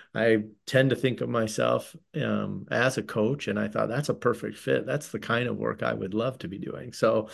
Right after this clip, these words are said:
you know, that's where that journey began. And it was at least a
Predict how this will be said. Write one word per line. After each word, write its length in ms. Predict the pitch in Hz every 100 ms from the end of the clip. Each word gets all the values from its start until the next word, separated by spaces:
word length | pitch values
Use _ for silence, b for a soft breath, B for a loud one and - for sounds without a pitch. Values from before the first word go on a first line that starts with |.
| B B B B -
you 80 |
know, 180 | 104 104 -
that's 260 | 160 180 151
where 160 | 147
that 240 | 135 123 117
journey 400 | 120 139 131 120
began. 680 | 104 110 113 123 123 113
And 120 | 117 113
it 80 |
was 160 | 120 117
at 80 | 123
least 320 | 143 160 -
a 360 | 120 110 107